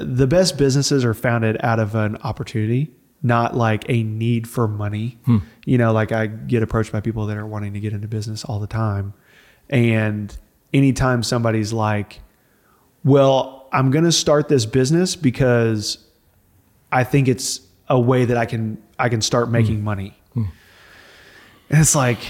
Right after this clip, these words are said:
Speaker 1: I, it's a red flag for me
Speaker 2: Yeah.
Speaker 1: because it's like, that's,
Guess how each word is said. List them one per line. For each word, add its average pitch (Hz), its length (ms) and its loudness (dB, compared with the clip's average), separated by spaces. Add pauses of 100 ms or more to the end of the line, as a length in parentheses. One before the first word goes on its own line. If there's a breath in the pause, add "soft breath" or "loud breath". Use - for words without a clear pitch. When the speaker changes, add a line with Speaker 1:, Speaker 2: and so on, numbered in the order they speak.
(140)
Speaker 1:
I, 143 220 2
it's 139 380 2
a 143 60 2
red 143 260 2
flag 139 260 2
for 123 160 0
me 113 440 -2
Speaker 2:
Yeah. 113 140 -2
Speaker 1:
because 117 340 2
it's 113 160 -2
like, 107 420 -2 (1700)
that's, 123 500 0